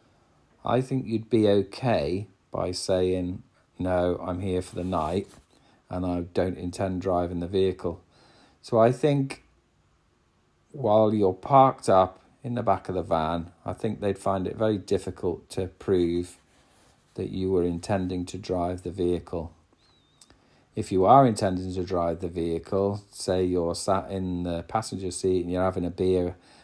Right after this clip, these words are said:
and you're in your car and you're obviously intending to drive home,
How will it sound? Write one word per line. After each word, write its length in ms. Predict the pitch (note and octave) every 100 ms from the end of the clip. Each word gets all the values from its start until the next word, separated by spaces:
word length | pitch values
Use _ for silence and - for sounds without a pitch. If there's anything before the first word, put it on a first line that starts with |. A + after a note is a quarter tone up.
| _
and 120 | G2+ F#2+
you're 100 | F#2+
in 140 | F#2
your 220 | F2+ E2
car 500 | - - G2 F2+ E2+
and 160 | F2+ F2+
you're 240 | F2+ F2+ -
obviously 720 | F#2+ G#2 G2 - F#2+ F2+ F2+ _ _ _ _ _ -
intending 560 | F#2+ F2+ G2 F#2 F#2
to 120 | E2+ F2+
drive 380 | F#2 F2 E2+
home, 460 | E2 F2+ E2 F2 F#2